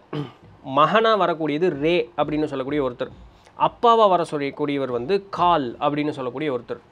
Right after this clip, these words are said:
ரே அப்படிங்கிற ஒரு மகன், கால் அப்படின்னு சொல்லக்கூடியவர் வந்து அப்பா.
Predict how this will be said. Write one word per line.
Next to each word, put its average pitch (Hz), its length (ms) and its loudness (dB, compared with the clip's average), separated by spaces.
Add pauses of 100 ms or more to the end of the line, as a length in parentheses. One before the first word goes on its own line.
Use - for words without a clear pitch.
ரே 156 420 0
அப்படிங்கிற 147 360 -2
ஒரு 135 160 -2
மகன், 127 380 0 (600)
கால் 196 460 4
அப்படின்னு 160 520 0
சொல்லக்கூடியவர் 127 300 -4
வந்து 123 680 2
அப்பா. 123 300 0